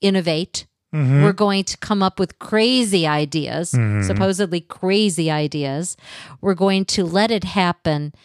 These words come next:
Speaker 1: and we fall.
Speaker 2: Right.
Speaker 1: We have to figure out how we're gonna get back up in a hurry.
Speaker 2: Mm-hmm.
Speaker 1: So if we get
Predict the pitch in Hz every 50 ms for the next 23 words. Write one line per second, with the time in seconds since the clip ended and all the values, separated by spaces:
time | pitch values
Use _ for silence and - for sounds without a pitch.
0 | _ - - 202 196 190 185 180 180 185 - _ _ - - 190 190 160 - -
1 | 170 135 - - _ _ _ - 131 110 110 98 92 92 135 - _ _ - 185
2 | 202 185 202 190 - - - 185 - 202 165 170 170 160 180 175 156 156 147 170
3 | 156 156 143 151 151 143 _ - 147 143 139 - - 170 - - 143 139 143 143
4 | 160 208 196 165 131 - - - _ - 151 147 127 107 135 139 180 214 202 -
5 | - 220 208 - 220 233 233 202 180 - 226 226 220 226 - _